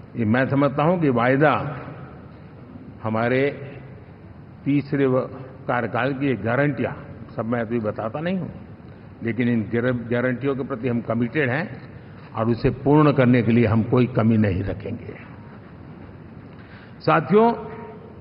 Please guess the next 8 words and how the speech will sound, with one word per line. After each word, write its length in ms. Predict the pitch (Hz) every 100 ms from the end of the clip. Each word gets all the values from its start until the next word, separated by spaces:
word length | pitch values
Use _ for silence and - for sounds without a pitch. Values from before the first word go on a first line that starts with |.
| - - - 113 104
गरीब 340 | 151 196 180
का 100 | 185
सशक्तिकरण 800 | 170 147 127 151 131 110 98 - - - - - - - - - - - 127
और 480 | 165 180 - - - - - - - - - - 123
मिडिल 400 | 131 175 214 175
क्लास 280 | 160 151 147
को 160 | 202
सुविधा, 880 | 160 - 120 123 104 120 - - -